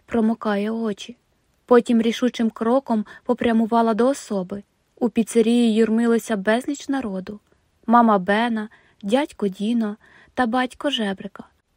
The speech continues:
А ще безліч інших людей, чиї обличчя Брід Марі миттю бачила на трибуні. Гості прибирали, розставляли стільці. Брід Марі ледь утрималась, щоб не переставити їх на свій лад.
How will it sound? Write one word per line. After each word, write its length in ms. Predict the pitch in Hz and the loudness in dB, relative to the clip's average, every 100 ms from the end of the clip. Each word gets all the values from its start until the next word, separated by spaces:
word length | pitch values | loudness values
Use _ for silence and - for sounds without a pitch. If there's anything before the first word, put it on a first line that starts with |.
| _ - | _ -2
А 120 | 220 | -2
ще 220 | - 254 | 0 -2
безліч 500 | 220 247 233 240 - | 2 2 2 -2 -2
інших 440 | - 240 233 233 247 | 0 2 2 -4 -4
людей, 480 | 262 226 202 190 - | -2 0 -2 -4 -6
чиї 380 | - 247 233 233 | -2 2 6 4
обличчя 440 | 208 247 240 247 | 6 4 4 0
Брід 220 | 220 233 233 | 0 0 0
Марі 280 | 233 233 | 0 2
миттю 420 | 226 233 294 - 269 | 2 2 -2 -4 -2
бачила 500 | 240 262 - 247 240 | 0 -2 -2 -4 -2
на 120 | 226 | -2
трибуні. 680 | - 269 240 208 190 190 - _ _ _ | -2 -4 -2 -2 -2 -6 -12 _ _ _
Гості 440 | _ 233 240 - 254 | _ 2 2 0 -4
прибирали, 680 | - 233 277 247 202 196 196 _ - | 0 0 2 0 -2 -4 -8 _ -8
розставляли 640 | 233 233 - 247 240 240 233 | 0 0 0 0 4 4 2
стільці. 640 | - 233 226 - - 202 - _ _ 220 | -2 -6 -6 -6 -12 -12 -12 _ _ 0
Брід 260 | 240 233 | 2 4
Марі 320 | 240 240 233 | 2 4 4
ледь 280 | 226 233 226 | 4 2 0
утрималась, 680 | 262 277 247 220 208 202 - | -6 -4 -2 -2 -2 -4 -6
щоб 260 | - 226 220 | -6 -2 -2
не 100 | 214 | -2
переставити 760 | 220 220 - 226 247 262 - | -2 -4 -4 -2 -2 -4 -6
їх 280 | 240 240 - | -4 -4 -4
на 100 | 240 | -6
свій 300 | - 233 226 | -6 -4 -2
лад. 320 | 226 208 190 | -2 -4 -8